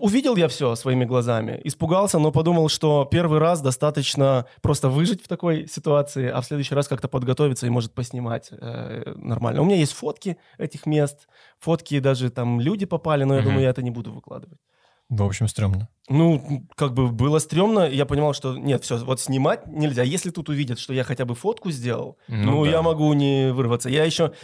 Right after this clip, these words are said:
Speaker 1: мы идём, идём с этим чуваком. Долго там, не знаю, пару километров шли, наверное. И я скидываю геолокации Дарелу, говорю, Дарел, ну, во-первых, не переживай, что я ещё не вернулся, мы ещё идём туда. М, а во-вторых, вот локация, если что, типа, там будешь знать, где я пропал.
Speaker 2: Офигеть.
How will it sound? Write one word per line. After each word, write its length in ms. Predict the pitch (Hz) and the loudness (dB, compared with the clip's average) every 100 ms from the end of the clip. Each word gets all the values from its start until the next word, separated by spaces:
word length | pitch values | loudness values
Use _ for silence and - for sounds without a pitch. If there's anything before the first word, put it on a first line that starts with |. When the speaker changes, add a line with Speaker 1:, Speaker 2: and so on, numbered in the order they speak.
| - | -4
Speaker 1:
мы 200 | 139 143 | 0 2
идём, 260 | 127 170 185 | 2 0 0
идём 200 | 165 180 | 0 -2
с 40 | |
этим 200 | 180 147 | -4 -6
чуваком. 680 | 135 135 127 120 110 120 120 _ | -6 -4 -4 -4 -6 -10 -16 _
Долго 380 | 127 160 151 120 | -6 -4 -2 -6
там, 240 | 120 113 | -8 -6
не 60 | 127 | -4
знаю, 160 | 143 117 | -4 -4
пару 200 | 147 156 | -6 -4
километров 420 | 175 160 120 117 | -4 -2 -4 -10
шли, 160 | - | -10
наверное. 400 | 117 110 113 - - - - - | -10 -8 -10 -14 -20 -20 -20 -4
И 80 | 143 | 0
я 200 | 147 175 | 2 2
скидываю 540 | 175 175 147 135 127 | 0 -6 -4 -4 -4
геолокации 640 | 123 127 127 127 135 131 120 | -2 -2 -2 -2 -4 -4 -4
Дарелу, 320 | 120 147 156 | 0 0 0
говорю, 340 | 127 120 120 | -2 -2 -2
Дарел, 240 | 117 127 127 | -2 0 2
ну, 140 | 151 | 2
во-первых, 340 | 131 147 139 147 | 2 0 0 0
не 60 | |
переживай, 520 | 139 143 127 131 175 240 | 0 0 0 2 2 2
что 140 | 175 | 0
я 240 | 147 139 127 | 2 4 2
ещё 200 | 127 139 | 0 -2
не 120 | 131 | 0
вернулся, 340 | 135 135 123 | 2 2 2
мы 140 | 131 131 | 2 2
ещё 200 | 127 127 | 2 0
идём 220 | 123 123 | 2 0
туда. 540 | 143 123 123 127 190 - - - - - - | -2 0 2 2 0 -6 -20 -20 -20 -14 -2
М, 240 | 127 131 | 0 0
а 80 | 131 | 0
во-вторых, 380 | 123 135 151 156 | -2 -2 -4 -2
вот 160 | 143 151 | -2 -2
локация, 460 | 127 147 147 131 120 | -2 -2 -2 -4 -4
если 220 | 120 - 123 | -6 -8 -12
что, 280 | - 135 135 | -8 -4 -4
типа, 300 | 120 120 113 | -4 -6 -6
там 220 | 117 113 | -4 -2
будешь 280 | 123 117 120 | -2 -4 -4
знать, 340 | 120 120 120 | -4 -6 -8
где 200 | 175 139 123 | -12 -4 -4
я 80 | |
пропал. 460 | 117 123 - 139 - | -2 -6 -8 -10 -12
Speaker 2:
Офигеть. 600 | - 82 - 92 85 - | -12 -12 -12 -14 -16 -16